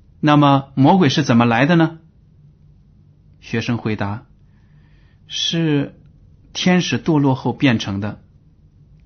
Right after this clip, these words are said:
天使从何而来呢？是，是上帝造的。啊，那就是说魔鬼是上帝造的，对吗？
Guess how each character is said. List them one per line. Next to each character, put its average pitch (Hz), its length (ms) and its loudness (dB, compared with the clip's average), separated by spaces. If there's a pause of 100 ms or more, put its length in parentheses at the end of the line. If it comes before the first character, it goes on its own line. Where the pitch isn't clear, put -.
天 254 300 4
使 151 180 0
从 170 200 0
何 165 140 0
而 156 180 2
来 143 180 2
呢？ 160 300 0 (1400)
是， 143 720 -4 (880)
是 - 220 -10
上 135 260 -2
帝 131 140 -2
造 123 260 -2
的。 107 220 -14 (920)
啊， 127 420 2
那 143 160 4
就 135 120 0
是 127 120 -2
说 139 360 2 (200)
魔 143 240 6
鬼 135 160 4
是 147 100 -2
上 165 300 2
帝 160 100 4
造 151 240 2
的， 131 360 -2
对 190 180 2
吗？ 175 320 2